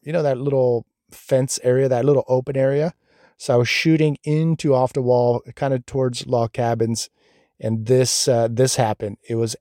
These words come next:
actually pretty damn amazing. Uh, I think, I wanna say he pulled it off.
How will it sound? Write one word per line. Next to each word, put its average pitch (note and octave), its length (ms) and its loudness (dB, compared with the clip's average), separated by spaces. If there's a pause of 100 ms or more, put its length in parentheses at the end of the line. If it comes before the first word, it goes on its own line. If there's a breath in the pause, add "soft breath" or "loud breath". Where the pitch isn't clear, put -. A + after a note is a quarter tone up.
actually B2 460 -2 (160)
pretty B2 480 -4
damn A#2 360 -2
amazing. A2+ 640 -4 (500 soft breath)
Uh, - 100 -6
I A2 260 0
think, F3 360 -2
I C3+ 60 6
wanna G#3 300 4
say A#3+ 160 2
he C#3+ 80 2
pulled D3+ 260 -4
it B2 80 -2
off. B2 380 -2